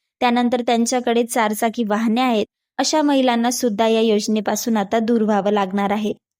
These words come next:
कारण आता याबद्दलची कायदेशीर प्रक्रिया सुरू झालेली आहे. आता ही चौकशी पूर्ण झाल्यानंतर महिलांच्या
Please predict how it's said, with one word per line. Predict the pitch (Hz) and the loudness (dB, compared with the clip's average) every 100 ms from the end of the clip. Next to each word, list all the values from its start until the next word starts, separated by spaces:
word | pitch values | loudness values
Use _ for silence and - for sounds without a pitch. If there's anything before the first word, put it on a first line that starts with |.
| - | -2
कारण | 269 294 320 | 0 2 2
आता | 311 311 | 2 2
याबद्दलची | 302 262 247 226 254 247 262 | 2 2 2 2 0 0 -2
कायदेशीर | 247 220 220 240 277 | 0 2 2 2 0
प्रक्रिया | 247 233 226 226 226 | 0 -2 0 2 2
सुरू | 233 247 226 | 0 0 0
झालेली | 214 214 208 208 | 0 0 0 0
आहे. | 220 - _ _ | 0 -2 _ _
आता | 269 262 | -4 0
ही | 320 | 0
चौकशी | 330 262 214 214 277 302 | 0 0 0 0 -2 -2
पूर्ण | 302 285 277 | 0 0 2
झाल्यानंतर | 269 262 240 233 226 226 233 | 2 2 2 2 0 0 0
महिलांच्या | 233 226 220 233 247 | 2 2 2 0 0